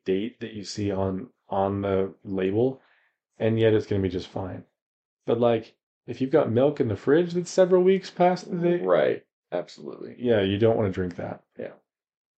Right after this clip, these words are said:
Speaker 1: So with that in mind, um,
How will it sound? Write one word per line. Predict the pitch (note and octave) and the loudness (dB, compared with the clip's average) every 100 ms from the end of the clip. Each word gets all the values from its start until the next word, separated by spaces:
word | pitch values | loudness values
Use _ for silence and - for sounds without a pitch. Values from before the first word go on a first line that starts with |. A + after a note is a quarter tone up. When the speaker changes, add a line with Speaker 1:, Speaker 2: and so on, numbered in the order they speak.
| _ | _
Speaker 1:
So | - C3+ B2+ A2 - - | 2 4 6 2 -6 -6
with | B2+ F3 | 0 2
that | F3 D3+ | 4 6
in | C3 | 6
mind, | A#2 A#2 A2 - - | 4 4 2 -4 -2
um, | A2+ G#2+ G2+ F#2+ | 2 2 2 -2